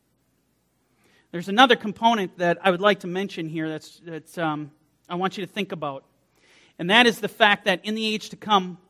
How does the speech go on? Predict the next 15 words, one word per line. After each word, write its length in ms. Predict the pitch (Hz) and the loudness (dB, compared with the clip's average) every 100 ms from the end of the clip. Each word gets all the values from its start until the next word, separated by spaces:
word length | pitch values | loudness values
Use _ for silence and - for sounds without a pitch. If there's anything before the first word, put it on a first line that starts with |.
| _ _ | _ _
what 180 | 247 285 | 2 2
happens? 680 | 202 175 170 202 233 - _ _ _ _ _ _ _ _ _ _ _ _ | 2 -2 -2 -8 -12 -16 _ _ _ _ _ _ _ _ _ _ _ _
We're 140 | 214 233 | -6 0
told 320 | 254 277 - | 6 6 4
scripturally 640 | - 269 - 226 214 185 _ _ - | -4 -4 -4 -6 -6 -8 _ _ -18
something 720 | - 294 294 294 269 208 190 | 2 6 6 6 2 2 6
monumental 680 | 247 330 320 277 277 269 247 | 10 10 10 6 4 4 -2
takes 320 | 254 233 - | 2 0 0
place 360 | - 196 190 - | 0 2 0 -2
as 260 | 180 175 | -4 -2
we 120 | 190 | -6
move 320 | 196 269 294 - | -4 -2 -2 -2
from 240 | 214 180 | -4 -2
this 300 | 254 311 - | 0 0 2
age 340 | 240 226 214 | 0 0 -6